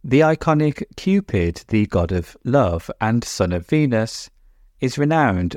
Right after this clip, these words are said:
for wielding a bow and arrow, said to possess the ability to inspire love in the hearts of those he targets. His name goes back to the Latin cupio, meaning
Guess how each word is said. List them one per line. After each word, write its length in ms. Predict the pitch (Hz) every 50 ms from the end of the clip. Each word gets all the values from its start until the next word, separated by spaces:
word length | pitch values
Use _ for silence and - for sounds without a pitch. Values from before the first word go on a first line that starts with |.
| -
for 240 | - - - 120 120
wielding 540 | 123 117 101 90 87 85 - 98 92 90 87 - -
a 100 | 120 110
bow 240 | - 104 87 85
and 140 | 87 87 85 -
arrow, 480 | 120 117 110 101 92 85 82 82 - - _ _ _ - - _ _ _ - - _ -
said 380 | - - - 131 131 143 156
to 280 | - - - - - 131
possess 640 | - - 104 113 151 139 95 85 - - - - - _ _ - _ _ -
the 140 | - 107 98
ability 640 | 92 - 180 175 156 127 - - 107 95 87 87 82
to 200 | - - 131 120
inspire 460 | 120 131 - - - 107 90 90 90
love 460 | 92 110 143 135 95 82 - - - _ _ _ - - - -
in 140 | 104 101 95
the 100 | 101 104
hearts 540 | 107 139 175 160 120 87 - - - -
of 160 | - 123 - -
those 440 | 95 90 85 82 82 82 - - - _ _
he 180 | _ - 92
targets. 800 | 85 - - 110 104 101 101 - 92 82 - _ - - - - - - - - - - - - - - _ - - - _ _ _
His 280 | _ - 139 135 -
name 480 | 160 160 175 190 120 92 87 85 87 -
goes 240 | - - 113 135 139
back 360 | - - 95 82 82 - -
to 120 | - - 107
the 100 | - 110
Latin 540 | 98 92 90 87 - - - 101 95 92 - _ -
cupio, 680 | - - 135 135 127 - - 107 90 85 85 80 80 78 - - - _ _ _ -
meaning 560 | - 139 147 147 131 104 92 90 85 85 82